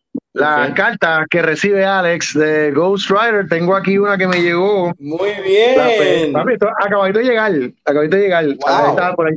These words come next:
Speaker 1: por ahí se me
Speaker 2: Wow.
Speaker 1: fue el cartero ahí. El cartero te envía saludos.
Speaker 2: Ok.
Speaker 1: Vamos a abrirlo. Let's open this up. Let's, let's, let's see
Speaker 2: Dale,
Speaker 1: what
Speaker 2: vamos a
Speaker 1: happens.
Speaker 2: abrirlo.
Speaker 1: Vamos
Speaker 2: Vamos a
Speaker 1: a ver.
Speaker 2: abrirlo.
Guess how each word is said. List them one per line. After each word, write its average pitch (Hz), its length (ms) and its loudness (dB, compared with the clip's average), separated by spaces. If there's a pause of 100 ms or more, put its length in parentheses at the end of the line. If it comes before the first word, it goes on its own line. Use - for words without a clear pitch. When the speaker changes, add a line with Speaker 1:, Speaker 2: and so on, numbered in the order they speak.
Speaker 1:
por 160 140 0
ahí 160 80 2
se 185 100 2
me 202 60 2
Speaker 2:
Wow. 196 80 0
Speaker 1:
fue 196 120 0
el 196 60 -4
cartero 165 460 0
ahí. 135 220 0
El - 340 -12
cartero 147 340 0
te 185 60 0
envía 190 260 0
saludos. 156 460 0
Speaker 2:
Ok. - 60 -14 (440)
Speaker 1:
Vamos 185 280 2
a - 20 2
abrirlo. 220 340 0
Let's 180 220 -2
open 214 320 0
this 202 180 0
up. 220 220 -2 (100)
Let's, 151 200 -2
let's, 185 160 -2
let's 156 360 0
see 139 80 2
Speaker 2:
Dale, 170 80 2
Speaker 1:
what 208 140 0
Speaker 2:
vamos 139 100 -4
a 202 60 0
Speaker 1:
happens. 175 160 0
Speaker 2:
abrirlo. - 460 -2 (800)
Speaker 1:
Vamos 185 140 0
Speaker 2:
Vamos 190 140 0
a 170 40 0
Speaker 1:
a - 20 0
ver. 156 100 0
Speaker 2:
abrirlo. - 260 -2